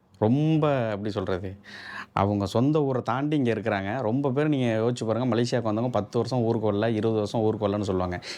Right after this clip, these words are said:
ஏன்னா, ஊரை தாண்டி அனைத்து விஷயமும் இங்க இருக்கு. எல்லா இடத்துலையுமே கெட்ட விஷயமும் இருக்கு, நல்ல விஷயமும் இருக்கு. நம்ம எடுத்து போற விஷயத்துல தான் இருக்கு. உங்களுக்கு புரியுதா? இதுல வந்து ரொம்ப பேர், "சரி, ஒ-, நம்மளை கேட்கறதுக்கு யாருமே இல்ல,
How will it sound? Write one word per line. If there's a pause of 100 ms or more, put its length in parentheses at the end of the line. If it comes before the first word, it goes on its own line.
(140)
ஏன்னா,
ஊரை
தாண்டி
அனைத்து
விஷயமும்
இங்க
இருக்கு. (360)
எல்லா
இடத்துலையுமே
கெட்ட
விஷயமும்
இருக்கு,
நல்ல
விஷயமும்
இருக்கு.
நம்ம
எடுத்து
போற
விஷயத்துல
தான்
இருக்கு. (140)
உங்களுக்கு
புரியுதா? (420)
இதுல
வந்து
ரொம்ப
பேர்,
"சரி,
ஒ-,
நம்மளை
கேட்கறதுக்கு
யாருமே
இல்ல,